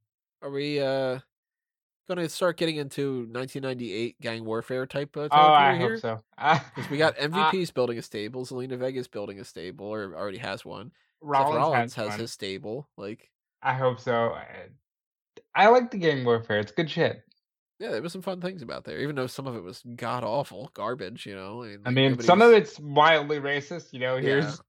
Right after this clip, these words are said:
Speaker 2: <laughs> like
Speaker 1: It pretty much was
Speaker 2: <laughs>
Speaker 1: like, "Here's, uh,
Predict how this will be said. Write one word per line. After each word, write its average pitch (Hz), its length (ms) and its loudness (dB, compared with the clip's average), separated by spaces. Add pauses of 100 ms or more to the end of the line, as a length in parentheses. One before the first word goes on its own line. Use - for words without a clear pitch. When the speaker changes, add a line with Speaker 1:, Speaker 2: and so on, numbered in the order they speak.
(180)
Speaker 2:
<laughs> - 440 2
like 220 180 6 (560)
Speaker 1:
It 135 300 0
pretty 165 200 2
much 123 240 0
was 113 300 -2
Speaker 2:
<laughs> - 20 -6
Speaker 1:
like, 104 260 -6
"Here's, 120 420 -4
uh, 107 540 -4